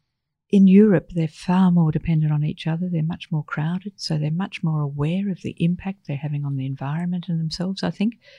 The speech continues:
in a very simplistic way. Um,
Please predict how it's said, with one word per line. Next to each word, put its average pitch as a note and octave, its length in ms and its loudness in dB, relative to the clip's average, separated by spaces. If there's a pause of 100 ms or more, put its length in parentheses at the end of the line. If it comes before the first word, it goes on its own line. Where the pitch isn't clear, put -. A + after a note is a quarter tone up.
(120)
in F#3+ 100 8
a F3+ 40 8
very F#3+ 280 4
simplistic - 760 -4
way. G3 300 -4 (800)
Um, D#3+ 500 -2